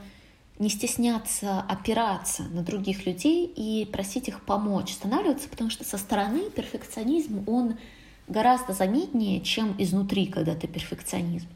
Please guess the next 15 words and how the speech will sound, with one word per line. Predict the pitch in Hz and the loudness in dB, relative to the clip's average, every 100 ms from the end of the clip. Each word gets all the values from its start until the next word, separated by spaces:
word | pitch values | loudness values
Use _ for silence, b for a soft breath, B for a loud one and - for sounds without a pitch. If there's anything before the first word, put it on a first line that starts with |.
| B B B - | B B B -2
И | |
можно | 202 285 269 | 2 4 2
прямо | 196 220 220 | 0 0 0
просить, | 196 - 196 - 196 - - | 0 -2 -2 -2 -6 -10 -14
т-, | - - - - - - | -14 -14 -16 -16 -16 -12
там: | - - - - | -8 -6 -8 -4
«Вот | 170 180 | -4 2
у | |
меня | 190 185 | 2 2
есть | 175 170 - | 0 -2 -4
такая | 185 - - | -4 -2 -4
история, | - 330 440 392 311 B B B B - | -4 -2 0 0 -2 B B B B 2
можешь, | 226 262 - | 2 2 0
пожалуйста, | - 190 214 226 - 180 | -4 -2 0 -2 -4 -4
мне, | 170 170 196 208 190 | 0 2 2 2 0